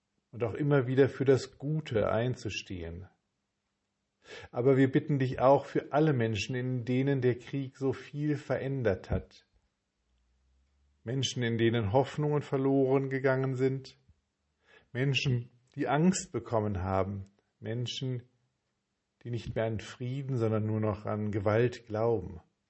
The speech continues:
Lege in sie alle dein Samenkorn der Versöhnung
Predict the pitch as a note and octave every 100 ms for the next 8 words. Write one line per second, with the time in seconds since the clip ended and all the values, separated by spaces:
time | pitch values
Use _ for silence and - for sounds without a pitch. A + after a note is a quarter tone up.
0 | _ _ _ _ _ _ _ _ _ _
1 | _ _ _ _ A#2+ C3+ C3+ C3+ C#3 B2+
2 | C3 A2+ A#2 B2 A#2+ - G#2+ A#2+ C#3 C#3+
3 | B2 A#2 A2+ A2+ A2 G#2 - G#2+ G#2+ G2+
4 | F#2 F#2 E2 E2+ G2 A2+ A#2 A2+ A2